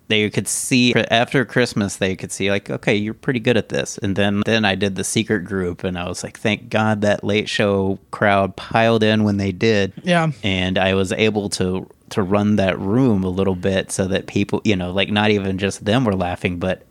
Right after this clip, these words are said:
Speaker 1: everybody else, and actually went out of my comfort zone, did some crowd work, and it was a great night.
Speaker 2: Yeah, it's a, that wa-,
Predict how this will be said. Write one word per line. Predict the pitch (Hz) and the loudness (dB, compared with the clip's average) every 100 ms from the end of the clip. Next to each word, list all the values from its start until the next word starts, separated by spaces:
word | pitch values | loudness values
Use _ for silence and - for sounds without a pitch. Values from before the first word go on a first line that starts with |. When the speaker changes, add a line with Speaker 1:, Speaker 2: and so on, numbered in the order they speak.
| - | -4
Speaker 1:
everybody | 107 117 101 98 95 104 | -2 0 0 0 2 2
else, | 101 98 | 2 -2
and | 90 90 - | -6 -10 -4
actually | 104 101 - 98 95 90 - | -2 0 0 2 0 -4 -6
went | 107 107 | -2 2
out | 101 | 2
of | |
my | 98 | 2
comfort | 98 107 95 87 | 0 -2 -2 -2
zone, | 98 95 | 0 0
did | 98 92 | 0 -2
some | - | -2
crowd | 90 101 92 | -2 0 0
work, | 95 95 98 - | 0 0 -2 -4
and | 87 95 - | -6 -8 -8
it | 117 | -6
was | 117 117 | -4 -6
a | |
great | 117 127 117 | -2 -2 -2
night. | 113 - _ | -8 -10 _
Speaker 2:
Yeah, | 180 220 262 175 _ | -2 0 0 -2 _
it's | 233 240 | -4 0
a, | 311 277 - - _ _ - | 0 0 -4 -18 _ _ -6
that | 202 262 285 | 0 2 0
wa-, | 208 226 | 0 0